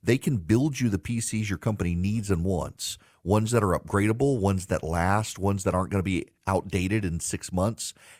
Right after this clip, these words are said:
And then they can service them for you. So the people in your office just call Vision when they have a problem. And Vision can handle their email, their printer setup, all that. You can do it for your house as well, for you and your kids.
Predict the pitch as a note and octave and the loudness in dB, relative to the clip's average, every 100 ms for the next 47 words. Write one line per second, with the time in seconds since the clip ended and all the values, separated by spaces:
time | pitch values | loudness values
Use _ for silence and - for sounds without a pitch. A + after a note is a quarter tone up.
0 | - A2 B2+ D3 D3 A#2+ - F#3+ F3 D#3 | -2 2 4 2 0 -2 0 0 0 0
1 | F#2+ D#2+ D#2+ D2+ D#2+ - G2 G2 F#2 - | -2 -2 -4 -2 -4 -2 0 0 -2 -6
2 | F#2+ - B2 B2+ B2+ A#2 F#2+ G2+ C3 - | -10 -6 -4 -2 0 2 2 2 -4 -6
3 | - A2 G#2 C3 E3 A#2 E2+ F2 F2+ - | -4 -2 2 0 0 -2 -2 -2 -2 0
4 | D3+ E3+ E2+ D2+ - _ _ F2+ G2 G#2+ | 0 0 -2 -8 -12 _ _ -2 0 0
5 | A2 G2+ G#2+ G#2 F#2+ E2+ G#2 B2 B2+ A#2 | -2 2 2 4 2 2 2 2 2 2
6 | D#2+ - G#2+ G2 A#2 A#2 - G2+ G#2 B2+ | 0 0 -2 0 0 0 0 0 2 0
7 | - F#2+ A2+ C3+ G#3 - C#3 A#2+ E3+ - | -2 -4 -2 0 -2 0 -2 2 0 0
8 | G#2+ D3+ C#3 - G#2 B2+ G#2 - D#3+ F#2+ | 0 2 0 0 0 0 -2 0 0 0